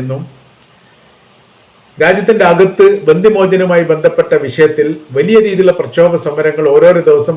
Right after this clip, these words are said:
ഉണ്ടാവുന്നതിനപ്പുറം അതിപ്പോൾ ശക്തമായി കൊണ്ടിരിക്കുകയാണ്. ഭരണകക്ഷിയിൽപ്പെട്ട ആളുകൾ പോലും എതിർപ്പ് പ്രകടിപ്പിച്ചുകൊണ്ട് ബന്ദികളുടെ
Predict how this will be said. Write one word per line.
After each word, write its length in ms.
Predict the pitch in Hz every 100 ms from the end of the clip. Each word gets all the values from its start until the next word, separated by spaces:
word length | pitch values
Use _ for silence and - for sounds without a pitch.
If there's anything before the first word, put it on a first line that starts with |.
| 135
ഉണ്ടാവുന്നതിനപ്പുറം 920 | 143 151 151 151 151 123 139 143 156 170 _ _ _ 214
അതിപ്പോൾ 240 | 220 208 202
ശക്തമായി 500 | 175 - 233 190 175
കൊണ്ടിരിക്കുകയാണ്. 580 | 160 147 147 147 135 135 143 143
ഭരണകക്ഷിയിൽപ്പെട്ട 960 | 180 214 226 185 - 185 175 170 - 151 135
ആളുകൾ 260 | 151 147 156 139
പോലും 260 | 135 165 185 - - _ _ _ - 165
എതിർപ്പ് 340 | 190 220 220 175
പ്രകടിപ്പിച്ചുകൊണ്ട് 840 | 170 160 170 165 160 156 139 139 156 - - _ _ 151
ബന്ദികളുടെ 380 | 170 220 220